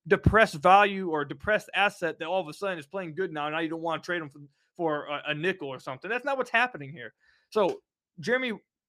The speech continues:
playing well, whether he continues to play well these next two games that the Pistons have,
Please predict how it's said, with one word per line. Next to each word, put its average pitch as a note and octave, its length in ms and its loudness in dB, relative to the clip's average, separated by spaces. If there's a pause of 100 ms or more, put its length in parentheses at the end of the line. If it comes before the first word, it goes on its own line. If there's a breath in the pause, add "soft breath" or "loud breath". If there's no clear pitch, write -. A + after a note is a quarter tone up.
(120)
playing A3+ 280 0
well, C#3+ 160 0
whether F#3 220 -2
he G3+ 120 -6
continues G3 380 -8
to D#3 60 -12
play G#3 200 0
well G#3+ 100 4
these E3 200 -4
next - 260 -8
two F#3 140 -6
games F3 280 -4
that E3 80 -6
the D3+ 80 -10
Pistons D#3 360 -6
have, F#3+ 260 2